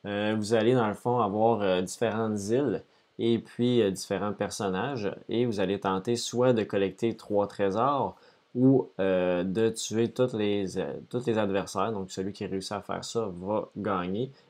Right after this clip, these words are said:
Et il y a un principe de déplacement un peu à la Five Tri-, à la Five Tribes, où vous allez, dans le fond, prendre les, euh, v-, euh, tous les pions qui sont à une place, tous les, les meeples qui sont à une place,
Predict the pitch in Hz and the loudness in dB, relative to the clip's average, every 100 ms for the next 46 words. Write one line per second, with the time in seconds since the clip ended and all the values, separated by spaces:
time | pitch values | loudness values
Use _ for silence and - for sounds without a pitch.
0 | - 135 117 104 95 - - 101 127 120 | 0 4 4 0 -4 -6 -8 -6 2 2
1 | 107 98 98 - 120 110 - 117 104 95 | 2 2 -2 0 -2 -2 0 0 0 0
2 | 101 95 - 101 92 95 92 90 92 110 | 0 0 -2 -10 -12 -8 -8 -8 -4 0
3 | 107 107 87 - _ - 95 95 139 120 | 0 0 -4 -10 _ -10 -4 0 0 -2
4 | - - _ _ 120 127 113 101 104 95 | -10 -20 _ _ 2 2 2 0 0 2
5 | 101 113 107 95 92 107 107 - 107 107 | 2 2 0 -2 -4 -6 -4 -6 -6 -4
6 | 110 98 87 90 98 98 92 87 87 87 | -2 -2 -2 0 0 0 0 -2 -4 -6
7 | 87 90 87 - - - 95 104 - 90 | -8 -10 -14 -20 -20 -16 -12 -12 -10 -8
8 | 85 90 92 90 _ - 135 120 117 113 | -6 -8 -10 -14 _ -4 0 0 0 0
9 | 120 117 104 95 92 113 143 - - 104 | -2 -2 -4 -4 -2 -4 -6 -10 -8 -4
10 | 95 95 90 92 92 107 117 - 92 90 | -2 -2 -4 -4 -4 -2 -2 -2 -8 -8
11 | 107 120 - | -8 -8 -8